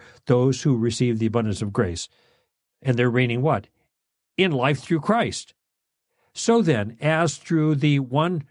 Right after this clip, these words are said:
so then, notice these are connected. <laughs> Sorry for the grammar, but it's not that hard if you pay attention. Sorry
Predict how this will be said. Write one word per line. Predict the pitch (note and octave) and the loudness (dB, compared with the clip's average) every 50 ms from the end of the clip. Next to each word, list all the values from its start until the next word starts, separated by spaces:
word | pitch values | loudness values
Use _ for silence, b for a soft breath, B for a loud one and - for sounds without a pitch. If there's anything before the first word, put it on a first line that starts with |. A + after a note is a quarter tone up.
| _ _ - | _ _ -12
so | - - E3+ D#3+ D3 | -4 0 2 2 4
then, | C#3 D#3+ C3 G2+ G2+ | 4 2 2 0 0
notice | A#2+ B2+ C#3+ D#3+ D3 - | 0 0 0 0 0 0
these | F3 D#3+ C#3+ C3 | 0 0 2 2
are | D3+ C#3 | 0 0
connected. | - D#3 D#3+ F3 E3 - - - - C#3+ A2+ G#2 G#2+ | 0 0 0 0 -2 -2 -4 -2 -2 -2 -2 -2 -6
<laughs> | - - | -6 -4
Sorry | B2+ A#2 B2+ C#3 | -2 0 0 0
for | C3 - E3 | 0 0 2
the | D3 D#3 | 0 0
grammar, | D3+ F3 F3+ F3+ F3+ D#3+ B2 G#2+ | 2 2 2 2 2 2 0 0
but | G#2 G#2+ A#2 A#2 A#2 - _ _ _ _ _ _ _ _ _ _ _ _ | 0 0 0 -2 -2 -6 _ _ _ _ _ _ _ _ _ _ _ _
it's | - D3+ C#3 - - | -2 -2 -2 0 0
not | E3 E3 F3 F3 - | 0 2 2 2 2
that | - D#3+ D#3 | 2 2 2
hard | C#3 - C#3+ C3 A#2+ B2 C3 | 2 2 0 2 2 0 -2
if | C3+ C3 - | -4 -6 -6
you | D3 | -2
pay | - C#3 A2 | 0 0 0
attention. | C3+ C3+ - - D3 D3+ - - - A#2 G#2 G#2 | 0 0 -4 -8 -8 -8 -8 -8 -10 -12 -10 -10
Sorry | - - A#2+ G#2+ A2+ A#2 A2+ A2 | -8 -6 -6 -4 -4 -4 -6 -8